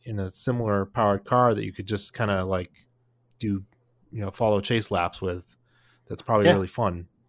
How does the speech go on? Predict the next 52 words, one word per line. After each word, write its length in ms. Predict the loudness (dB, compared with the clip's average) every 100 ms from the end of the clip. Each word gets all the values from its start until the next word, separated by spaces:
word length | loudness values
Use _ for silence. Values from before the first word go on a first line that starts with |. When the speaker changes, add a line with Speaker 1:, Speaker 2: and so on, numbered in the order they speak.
| _ _ _ 0
Speaker 2:
Yep, 220 | 0 0 2
fun 140 | 2 4 -2
to, 140 | -6 -6 -2
and, 200 | -2 -2 -4
and 160 | -2
good 120 | 2
learning 260 | 4 6 4
experience 480 | 0 -4 -6 -6 -4
too. 240 | -4 -4 -12 _ _ -2
Speaker 1:
Yeah, 140 | 0
'cause 220 | 2 2 2
you, 200 | 0 -4 _ 0
you 120 | 6
don't 140 | 6
have 120 | 6 6
to 120 | 4
race 280 | 6 2 2
each 140 | 2
other, 160 | 4 4
but, 200 | 2 -4
you 200 | -2 0
know, 120 | 0
like, 260 | 0 -2 -2
you 80 | -8
can 120 | -8
switch 480 | -2 -2 -2 -6 -8 -4
lead 200 | -4 0
follow, 320 | 4 6 4
like, 160 | 2 -2
somebody, 400 | -4 -4 -4 -8 -18 _ _ _ -12
you 80 |
know, 120 | -10 -10
would 120 | -10
just 180 | -10 -4
be 80 |
like, 200 | -2 -2 -6 -20 -20 _ _ _ _ _ _
'cause 140 | -2
there's 160 | 0 2
no 140 | 2
good 160 | 2 2
driving 340 | 2 2 2
roads 240 | 0 -2 -2
around 180 | -4 -4
here. 300 | -8 -10 -12 _ _ _ _ _ _ _ -12
This 80 | -6
is, 60 |
like, 120 | -6 -4
the 80 |
only 300 | -2 -2 -4 -6
choice 360 | -2 0 0 -6
is 100 | -8
to, 180 | -8